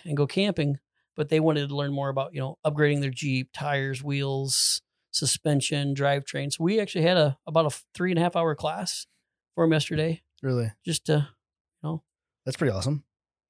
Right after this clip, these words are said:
Speaker 1: keep, keep the new people coming in. I think everybody there, most of 'em ha-, haven't owned a Jeep more than about three years.
Speaker 2: Wow.
Speaker 1: So they're really new to the sport, really
Speaker 2: Mm-hmm.
Speaker 1: new to the,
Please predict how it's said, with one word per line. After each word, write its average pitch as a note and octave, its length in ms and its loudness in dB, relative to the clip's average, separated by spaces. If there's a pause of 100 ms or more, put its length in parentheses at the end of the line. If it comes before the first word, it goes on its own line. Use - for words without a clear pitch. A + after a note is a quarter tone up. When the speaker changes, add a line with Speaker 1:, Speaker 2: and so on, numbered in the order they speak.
(120)
Speaker 1:
keep, F3 220 0 (140)
keep F3+ 280 0 (300)
the E3+ 80 4
new F#3+ 220 6
people E3+ 280 0
coming D3 280 0
in. C#3 140 -2
I E3 120 2
think F#3 180 -2
everybody G3+ 340 4
there, F#3+ 440 0 (460)
most A#3 280 8
of B3+ 100 4
'em F#3 160 0
ha-, - 480 -14 (840)
haven't F3+ 260 0
owned F3 160 4
a D#3 40 0
Jeep D#3 280 -4
more E3 200 -2
than D#3+ 120 0
about D3+ 340 -2
three D#3+ 220 -4
years. D#3 380 -6 (280)
Speaker 2:
Wow. B2 280 -2
Speaker 1:
So - 120 -8
they're D#3 100 2 (100)
really E3+ 340 6
new E3 140 6
to F3 80 4
the D#3+ 100 0
sport, F3 440 0 (100)
really D#3+ 240 4
Speaker 2:
Mm-hmm. D#3+ 60 8
Speaker 1:
new D#3+ 120 6
to D#3 80 0
the, D3 280 -2